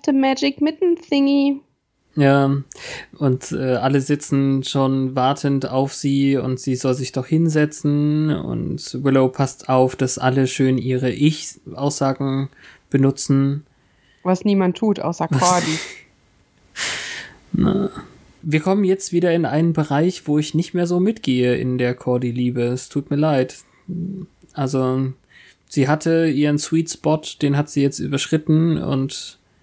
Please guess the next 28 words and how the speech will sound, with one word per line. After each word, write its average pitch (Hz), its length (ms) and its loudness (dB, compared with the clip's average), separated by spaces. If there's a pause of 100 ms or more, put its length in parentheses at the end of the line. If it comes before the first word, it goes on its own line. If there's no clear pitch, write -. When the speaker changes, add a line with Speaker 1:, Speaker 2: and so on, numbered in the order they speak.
(600)
Speaker 1:
Ja, 180 300 4
Speaker 2:
jetzt - 220 2
Speaker 1:
in 214 80 0
Speaker 2:
geht's 190 180 4
Speaker 1:
dem 208 80 4
Speaker 2:
wieder 202 180 8
Speaker 1:
Moment, 190 280 2
Speaker 2:
bergab. - 160 -4 (1120)
Speaker 1:
wenn 190 120 -4
man 185 120 0
ihre 190 220 -2
Zukunft 220 580 0
kennt, 208 280 2
ist - 200 -6
das 196 140 -4
hier 190 220 2
auch 185 120 -2
super 202 260 0
absurd, - 420 0
weil 180 140 2
sie 185 140 2
war 180 180 2
wirklich 196 320 0
nie 226 340 2 (360)
sein, 202 560 2
äh, 190 320 2
also 175 260 -4
Angelis 190 640 0